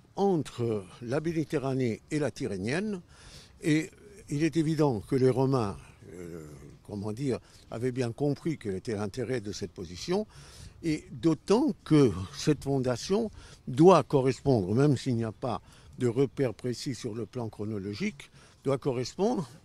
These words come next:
à, à peu près à l'époque du,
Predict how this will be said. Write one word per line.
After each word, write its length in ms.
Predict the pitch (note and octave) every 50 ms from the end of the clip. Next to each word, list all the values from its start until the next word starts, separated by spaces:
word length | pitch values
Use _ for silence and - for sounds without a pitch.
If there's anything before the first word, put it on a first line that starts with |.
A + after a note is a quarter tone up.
| - - -
à, 240 | - C3+ C3 A2+ F#2 - - - - - - - - - - - - -
à 120 | C3 C3
peu 200 | - - D#3 D#3
près 340 | - - F#3+ G3+ G3 F#3 - - - - - - -
à 80 | C3+ C3+
l'époque 380 | C#3 C#3+ - - - G#3+ G#3+ - - - - - - - - - - - -
du, 320 | - - - B2+ C#3+ C3